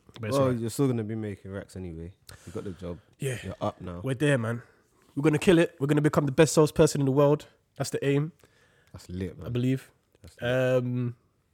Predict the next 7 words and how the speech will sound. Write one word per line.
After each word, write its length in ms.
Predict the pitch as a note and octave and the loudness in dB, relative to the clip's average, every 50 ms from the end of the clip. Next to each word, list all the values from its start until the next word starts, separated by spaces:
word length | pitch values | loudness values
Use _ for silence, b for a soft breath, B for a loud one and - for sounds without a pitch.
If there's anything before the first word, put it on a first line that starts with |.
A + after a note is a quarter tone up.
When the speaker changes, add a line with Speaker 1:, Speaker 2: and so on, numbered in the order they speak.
| _ _ _ - - - _ - | _ _ _ -18 -18 -18 _ -10
Speaker 1:
but 100 | G2+ A#2 | -4 0
yeah, 140 | D3+ D#3 | 0 0
man. 420 | C3 A2 G#2+ A#2 A2+ A2+ A2+ C3 - _ - - | 0 -2 -6 -8 -10 -12 -14 -18 -20 _ -20 -18
Uh, 380 | F2+ F2+ G#2+ G#2+ G#2+ A2+ A2+ | -16 -16 -16 -16 -14 -14 -14
apart 240 | A2 A2+ - C#3 - | -10 -4 -4 -4 -4
from 160 | - - A#2+ B2 | -4 -8 -8 -6
that, 220 | B2 A#2 - - | -8 -8 -10 -14